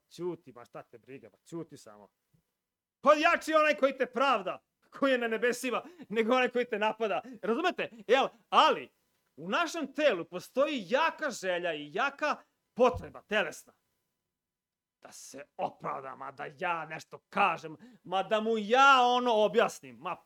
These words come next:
pusti bre, pusti. Zašto? Zato što kad to pustiš, eno sa druge strane sila vaskrsenja, pa to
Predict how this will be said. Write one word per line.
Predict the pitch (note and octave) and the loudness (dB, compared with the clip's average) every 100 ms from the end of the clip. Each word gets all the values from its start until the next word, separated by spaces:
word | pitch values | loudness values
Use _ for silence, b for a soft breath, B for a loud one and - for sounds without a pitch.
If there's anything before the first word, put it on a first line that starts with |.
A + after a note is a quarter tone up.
| _ | _
pusti | D4 D#4 C#4 G3+ - D#3+ | -6 -2 -2 -4 -8 -16
bre, | C#3 C3+ B2 G#2 _ - | -12 -12 -12 -16 _ -10
pusti. | A#3 B3 - - D3 - - _ b | -6 -4 -6 -10 -16 -18 -20 _ b
Zašto? | - D4 D4+ - C#3 _ b | 0 2 2 -4 -20 _ b
Zato | - C4+ D4 | -6 -6 -4
što | D#4+ | -8
kad | D#4 D4+ | -8 2
to | E4+ - | 2 2
pustiš, | F4+ F4 - E3 - - _ _ _ _ | 0 0 -2 -14 -16 -20 _ _ _ _
eno | C#4 E4 E4+ | 0 2 2
sa | D4 D#4+ | -2 -4
druge | F4 E4 | -4 -2
strane | D#4 D#4+ D#4+ | -2 -2 -2
sila | - E4 D#4 | -4 2 4
vaskrsenja, | D4 - B3+ C#4+ C#4+ C4+ A3 | 4 0 -2 2 4 2 0
pa | |
to | G#3+ - E4+ | -2 4 4